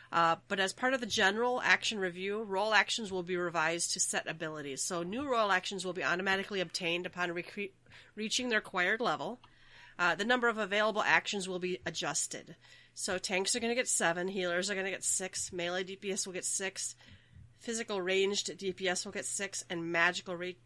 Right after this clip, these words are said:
ranged D P S will get four. I don't know why, but okay.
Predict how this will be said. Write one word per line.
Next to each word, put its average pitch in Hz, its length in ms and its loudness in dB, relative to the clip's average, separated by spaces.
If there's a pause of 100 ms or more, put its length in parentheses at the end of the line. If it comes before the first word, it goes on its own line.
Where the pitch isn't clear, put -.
(160)
ranged 170 380 -4
D 175 100 -8
P 170 120 -6
S 160 120 -4
will 165 80 -10
get 156 140 -8 (140)
four. 147 440 -6 (1160)
I 160 100 0
don't 160 140 -4
know 160 160 -6
why, 208 320 -4
but 185 140 -2
okay. 185 380 -8